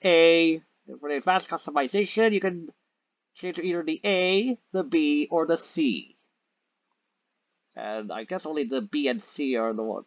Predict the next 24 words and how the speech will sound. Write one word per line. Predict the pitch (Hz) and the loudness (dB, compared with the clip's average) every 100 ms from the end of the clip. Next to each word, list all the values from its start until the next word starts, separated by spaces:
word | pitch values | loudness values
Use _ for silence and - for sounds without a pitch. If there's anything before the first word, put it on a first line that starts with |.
| - | -12
you | 120 | -12
see | - - 123 | -12 -8 -6
in | 107 95 _ _ _ _ _ _ - - _ _ _ _ _ _ _ - | -6 -8 _ _ _ _ _ _ -20 -20 _ _ _ _ _ _ _ -20
the | - _ _ - | -20 _ _ -8
B | 175 170 175 175 175 170 - | -2 0 0 0 -2 -4 -4
and | 147 131 | -4 -4
C | - 190 135 143 170 175 - _ _ | -4 2 4 4 2 -2 -10 _ _
are | 117 113 | -18 -14
found | - 175 175 170 | -4 0 0 -2
in | 160 | -2
museums. | 160 135 139 104 78 71 - - - - _ _ _ _ _ _ _ _ _ _ | -2 0 0 -2 -6 -14 -20 -20 -20 -20 _ _ _ _ _ _ _ _ _ _
So | 175 92 165 247 208 | -16 -10 -8 -6 -8
this | 123 113 127 | -8 -10 -8
is | 117 | -8
the | 113 | -8
P | - 135 | -6 -8
sixty-one | - - 135 131 127 135 170 | -8 -8 -4 0 0 -2 0
A. | 139 92 65 - _ _ - _ - | 0 0 -4 -10 _ _ -20 _ -16
You | 120 | -10
notice | 131 127 | -8 -8
any | 131 127 | -8 -8
difference | 165 185 185 185 | -8 -6 -8 -6
on | |
the? | 190 | -10